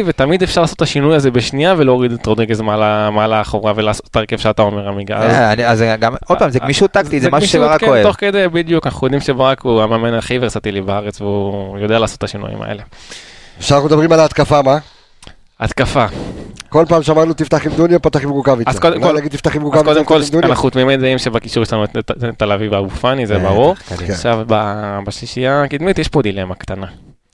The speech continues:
Speaker 2: למה?
Speaker 1: אני, אני מבחינת, אני מבחינתי שם את, אה, שרי בחוץ במשחק הזה.
Speaker 2: אה, נו, אז, גם, אז אין פה דילמה.
Speaker 3: אה, אוקיי.
Speaker 2: סגרנו את העניין.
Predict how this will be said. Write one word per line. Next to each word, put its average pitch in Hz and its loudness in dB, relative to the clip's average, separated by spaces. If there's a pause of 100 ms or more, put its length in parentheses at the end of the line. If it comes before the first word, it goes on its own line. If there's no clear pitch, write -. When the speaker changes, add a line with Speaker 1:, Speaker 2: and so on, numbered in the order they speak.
(240)
Speaker 2:
למה? 107 0
Speaker 1:
אני, 147 2 (120)
אני 131 0
מבחינת, 135 -4 (160)
אני 127 0
מבחינתי 123 -2
שם 113 -2
את, 104 -8
אה, 98 -4
שרי 101 -8
בחוץ 135 -2
במשחק 131 -4
הזה. 156 -4
Speaker 2:
אה, 131 0
נו, 92 -6
אז, 92 -4 (180)
גם, 104 -4
אז 107 0
אין 143 0
פה 156 0
דילמה. 110 2 (240)
Speaker 3:
אה, 117 -2
אוקיי. 117 4
Speaker 2:
סגרנו 131 2
את 135 4
העניין. 135 2